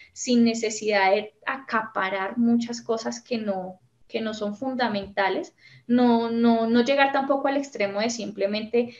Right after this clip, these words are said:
decir, pues no, no sé, no salgo a cine porque no, no es necesario.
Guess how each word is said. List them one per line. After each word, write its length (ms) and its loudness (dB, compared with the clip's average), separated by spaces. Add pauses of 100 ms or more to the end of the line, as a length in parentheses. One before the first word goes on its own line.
(120)
decir, 380 2
pues 200 -2
no, 640 -2
no 160 -2
sé, 280 -2
no 160 -4
salgo 600 2
a 120 4
cine 340 0
porque 240 -8
no, 320 0
no 160 -10
es 140 -8
necesario. 560 0